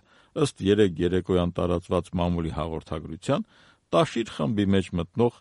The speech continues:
Հրազդան էներգետիկ ընկերության հետ պայմանագիրը ստորագրել է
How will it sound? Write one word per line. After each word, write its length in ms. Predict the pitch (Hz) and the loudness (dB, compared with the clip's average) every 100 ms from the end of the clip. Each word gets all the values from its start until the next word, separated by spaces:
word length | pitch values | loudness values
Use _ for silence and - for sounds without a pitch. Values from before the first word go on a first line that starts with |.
| _ | _
Հրազդան 520 | 104 131 143 170 165 | 2 2 2 0 -2
էներգետիկ 680 | - 110 107 98 101 92 90 | -2 0 0 0 -2 -2 -4
ընկերության 580 | 90 90 90 78 92 80 | -6 -4 -6 -4 -8 -4
հետ 200 | 98 131 | -4 -4
պայմանագիրը 720 | - 139 156 160 170 170 185 180 | -2 0 0 -2 -2 -4 -2 -2
ստորագրել 680 | - 147 147 135 139 160 | -2 0 0 0 0 2
է 60 | 156 | 2